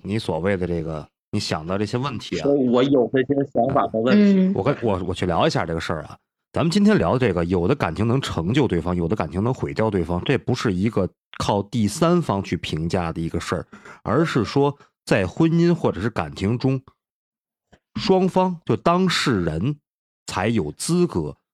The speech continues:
Speaker 1: 去评价这个事儿。包括刚才何峰大大去分享了他的一些经历，他一定是出于本心、出于自愿的。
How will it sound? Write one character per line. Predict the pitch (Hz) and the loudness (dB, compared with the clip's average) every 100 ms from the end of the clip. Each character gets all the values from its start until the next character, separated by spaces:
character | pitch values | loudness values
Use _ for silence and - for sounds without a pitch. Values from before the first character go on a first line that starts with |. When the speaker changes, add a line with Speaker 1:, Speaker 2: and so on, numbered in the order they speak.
| - | -10
Speaker 1:
去 | - 95 | -4 -4
评 | - 82 87 | -4 -6 -4
价 | 92 80 | -4 -4
这 | 82 | -8
个 | |
事 | - | -8
儿。 | 82 | -2
包 | 135 | 0
括 | 139 | 0
刚 | 147 | 0
才 | 147 143 _ _ - | 0 -2 _ _ -12
何 | - 117 | -2 0
峰 | 156 185 180 | 2 2 2
大 | 120 87 | 0 -2
大 | 78 | -4
去 | - | -6
分 | 98 143 | -4 -2
享 | 131 92 80 | -2 -6 -8
了 | |
他 | 82 - 139 | -8 0 0
的 | 135 | 0
一 | 92 | -2
些 | - 92 | -4 -6
经 | 95 95 | -4 -6
历， | 82 - - | -8 -14 -10
他 | - 180 | -2 0
一 | 113 147 | 0 0
定 | 165 101 | 0 -2
是 | - | -4
出 | 85 - 135 | -4 -2 0
于 | 147 | 0
本 | - 135 | -2 -6
心、 | - 120 | -6 -6
出 | 127 - | -4 -2
于 | 123 | -2
自 | 123 - 120 | -2 -2 0
愿 | 139 95 82 | 0 -2 -6
的。 | - | -16